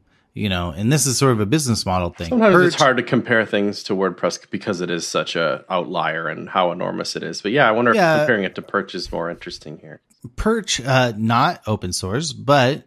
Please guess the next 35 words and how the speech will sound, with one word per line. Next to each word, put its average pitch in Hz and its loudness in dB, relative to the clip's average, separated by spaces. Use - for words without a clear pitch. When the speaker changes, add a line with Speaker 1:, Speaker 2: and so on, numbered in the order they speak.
Speaker 1:
a 117 -2
very 120 2
good 139 2
C - 0
M 90 -2
S 90 -4
and, 104 -2
like, 98 -2
very 117 4
customizable. 104 -2
Um, 98 2
uh, 98 -10
but 113 0
probably 120 4
ha-, 107 -2
attracts 110 -2
a 110 -2
smaller 104 2
market 92 -4
share 98 0
just 92 -2
because 98 -2
it, 98 0
it, 95 -6
you 101 -4
know, 90 -2
they 104 0
have 110 4
to 123 4
market 98 2
it 92 0
and 98 -2
sell 110 4
it 95 0
and, 92 -6